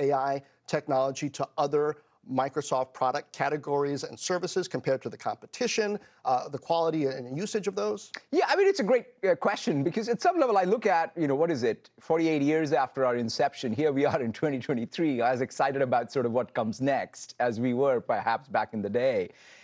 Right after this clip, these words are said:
Speaker 2: Uh, and I think the only way to keep, uh,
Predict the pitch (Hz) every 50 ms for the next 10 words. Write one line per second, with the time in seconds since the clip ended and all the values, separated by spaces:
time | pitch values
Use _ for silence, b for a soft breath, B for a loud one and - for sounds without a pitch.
0 | B B - 147 147 147 143 139 135 - _ _ - 214 240 233 254 - 392 466
1 | 415 349 - - 233 262 285 302 294 254 233 214 180 165 - - - 202 196 190
2 | - - _ - _ - - - 151 147 139 131